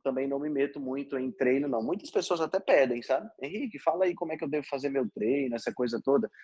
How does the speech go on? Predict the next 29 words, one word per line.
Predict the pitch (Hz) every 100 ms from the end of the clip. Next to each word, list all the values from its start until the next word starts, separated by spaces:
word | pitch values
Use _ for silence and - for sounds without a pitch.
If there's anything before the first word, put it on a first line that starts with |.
| -
Eu | 135
falo | - 160 175
muito | 151 185 247 202
em | 165
linhas | 156 156 143
gerais, | 143 120 95 - - _
muito | 123 135 165 160
em |
linhas | 127 123 113
gerais. | 104 90 - - _ _ _
Eu | 110 110
procuro | - 123 - 135 139
não, | 127 131 147 143 127 117
não | 120 131
trabalhar | 135 123 120 117 113
muito | 110 113 107
isso | 104 107
aí, | 135
porque | 160 147 175
é | 175
realmente | 160 160 151 147
a | 147
área | 143 147
de, | 143 143 131
é | 117
uma | 127 120
outra | 131 - 127
área | 120 120
profissional, | 123 - - 156 131